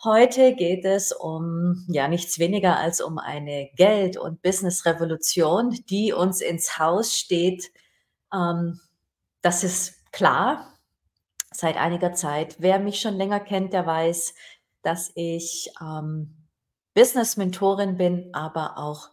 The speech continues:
New Money Business-Mentorin. Seit über zwei Jahren zeige ich nicht nur, also wie du Business machen kannst, schon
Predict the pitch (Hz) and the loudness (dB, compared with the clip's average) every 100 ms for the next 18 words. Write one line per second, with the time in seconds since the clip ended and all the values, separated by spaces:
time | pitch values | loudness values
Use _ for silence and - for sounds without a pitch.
0 | - 180 208 190 - 147 139 139 127 139 | -4 0 0 -2 -4 -8 -6 -8 -6 -6
1 | 139 151 147 - 147 135 151 143 151 214 | -8 -8 -8 -8 -8 -6 -4 -2 0 0
2 | 370 - - - - - - - 156 147 | 0 -4 -16 -18 -20 -18 -10 -2 0 0
3 | 147 - 156 156 151 - 156 151 202 196 | -2 -6 -4 -2 -2 -2 2 2 4 4
4 | 175 175 180 214 311 330 - - - 151 | 2 2 0 0 0 -2 -6 -10 -6 -4
5 | 151 175 180 175 175 - 160 - - 147 | -2 -2 -2 -2 -6 -8 -10 -10 -12 -8
6 | 147 175 233 294 - _ _ _ _ _ | -2 0 0 -2 -8 _ _ _ _ _
7 | - - 127 120 - 139 170 180 151 131 | -14 -10 -10 -12 -16 -4 -4 -2 -6 -12
8 | _ - 277 - 208 151 143 - - 139 | _ 6 6 6 2 2 2 0 0 0
9 | - 160 - 147 147 - - - 139 | 0 -6 -2 -2 0 -2 -4 -6 -8